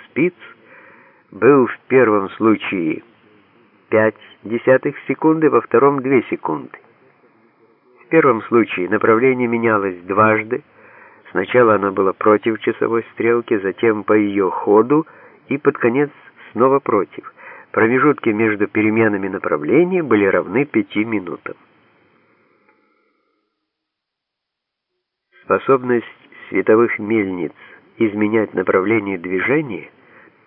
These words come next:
не единственная их странность. Они могут убыстрять и замедлять ход.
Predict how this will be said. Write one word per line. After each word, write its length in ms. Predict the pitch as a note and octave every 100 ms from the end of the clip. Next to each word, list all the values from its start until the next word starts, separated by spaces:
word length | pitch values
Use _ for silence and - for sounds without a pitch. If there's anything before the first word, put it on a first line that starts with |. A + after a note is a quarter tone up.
| _ _ _
не 180 | F#2 A2+
единственная 720 | D3 C#3+ C3+ - D3+ D3+ D3+
их 340 | C3 A#2 G#2+ - -
странность. 580 | - G2+ D#2+ C2+ G#1 - _ _ - _ - - _ -
Они 200 | F2 F#2+
могут 400 | C3+ D#3 D3 -
убыстрять 840 | B2+ A2+ A2 - - F#2 G#2+ C#3+
и 60 | A#2+
замедлять 640 | G2+ F#2+ E2+ F2 A2+ -
ход. 360 | - - F2+ G#2